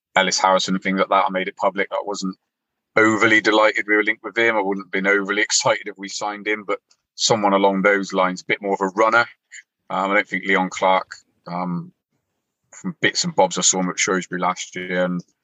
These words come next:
I'm not sure he's a, a runner. He, he used to be. He used to be able to move. Um, and Pittman, you know, definitely isn't a runner anymore. So it's, it's just that plan B for me. But, um, I think we've definitely got more options than we had last year, looking at it,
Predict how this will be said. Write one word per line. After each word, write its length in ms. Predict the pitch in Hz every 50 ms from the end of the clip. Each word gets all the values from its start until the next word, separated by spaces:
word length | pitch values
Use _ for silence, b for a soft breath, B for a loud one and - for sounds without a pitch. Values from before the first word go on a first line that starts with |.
| _ _ _ _ _ _ _ _ -
I'm 80 | 95 98
not 100 | 95 -
sure 240 | - 101 95 92
he's 220 | 92 92 90 87 92
a, 100 | 92 90 -
a 60 | 95
runner. 380 | 92 92 104 98 92 92 92
He, 220 | 98 107 127 131 -
he 140 | - 107 107
used 320 | - 113 117 127 - - -
to 60 | -
be. 220 | - 101 104 110 113 -
He 100 | 101 101
used 160 | 101 - -
to 100 | - 104
be 20 | 95
able 120 | 90 95
to 60 | 95
move. 260 | 98 98 101 101 95 - _ -
Um, 320 | 92 90 92 90 90 90 - _ _ _ - 104
and 120 | 92 90
Pittman, 380 | - - 117 - 98 95 95 87 - _ _ _ _ _ _ _ _ _ _ _
you 80 | - 87
know, 120 | 87 90 87 - _ _ _ _ _ _ -
definitely 360 | 107 95 - - - 87 90
isn't 180 | 87 82 -
a 60 | 82 85
runner 300 | 90 92 90 90 90 90
anymore. 380 | 90 90 90 90 90 87 -
So 260 | - - 110 101 98
it's, 340 | 95 - 104 92 - - - _ _ _ _ _ _ _ _ _ _ _ - -
it's 120 | 101 -
just 180 | - 165 - -
that 180 | 135 123 -
plan 260 | - 127 120 117 113 101
B 180 | 92 98 98
for 180 | - - - 92
me. 220 | 92 95 98 98 98 -
But, 180 | 98 98 - 98
um, 300 | 95 95 92 92 92 - _ - - _ _ _ _ _ -
I 120 | 110 113
think 180 | - - 113 104
we've 200 | 101 - - -
definitely 280 | 113 - - - 98
got 140 | 101 98 95
more 160 | 101 98 98
options 340 | 101 98 - - - 92 90
than 100 | 87 87
we 80 | 92 90
had 200 | 92 92 92 90
last 340 | 92 95 98 101 - - -
year, 180 | 101 104 107
looking 240 | 101 98 - - 98
at 100 | 101 107
it, 120 | 117 113